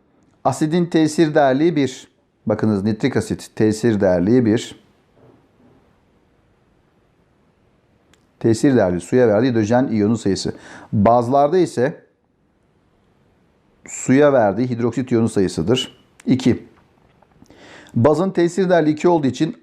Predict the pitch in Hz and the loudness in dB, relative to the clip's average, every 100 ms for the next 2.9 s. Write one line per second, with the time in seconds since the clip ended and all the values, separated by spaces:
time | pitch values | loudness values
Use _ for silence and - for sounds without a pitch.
0 | _ _ 131 - 143 160 156 131 123 135 | _ _ -8 -4 0 2 2 2 0 -2
1 | 165 123 - 151 107 98 92 95 139 - | -2 -4 -2 0 2 -2 -4 -4 -4 -4
2 | 107 107 107 101 95 131 143 147 151 | -2 0 2 0 0 -2 0 0 0